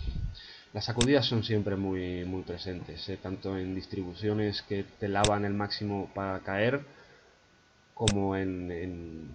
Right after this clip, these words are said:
en las acumulaciones. Aquí podríamos decir que, la, que la, el spring lo tenemos en la fase B,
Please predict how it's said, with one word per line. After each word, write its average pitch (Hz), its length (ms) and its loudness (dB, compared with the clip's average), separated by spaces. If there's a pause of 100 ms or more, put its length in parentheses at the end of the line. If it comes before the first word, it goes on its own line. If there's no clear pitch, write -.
(180)
en 110 100 -2
las 95 160 -4
acumulaciones. 92 840 -2 (140)
Aquí 110 300 -4
podríamos 110 420 2
decir 117 160 0
que, 104 100 -2
la, 95 240 -2
que 95 120 -4
la, 90 160 -4 (340)
el - 120 -6
spring 110 360 -2
lo 104 120 0
tenemos 104 280 0
en 98 80 -4
la 90 80 -4
fase 101 300 -4
B, 127 220 4